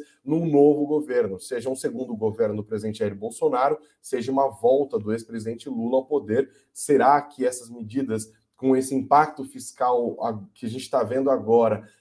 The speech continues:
vão ser continuadas ou descontinuadas depois, né? Isso afeta, claro, também a credibilidade fiscal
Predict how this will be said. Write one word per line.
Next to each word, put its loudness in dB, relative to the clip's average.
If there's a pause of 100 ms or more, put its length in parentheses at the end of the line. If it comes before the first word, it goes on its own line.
vão 4
ser 4
continuadas 2
ou 0
descontinuadas 0
depois, -4
né? -2 (300)
Isso 0
afeta, 2
claro, 0
também -4
a -6
credibilidade -4
fiscal 0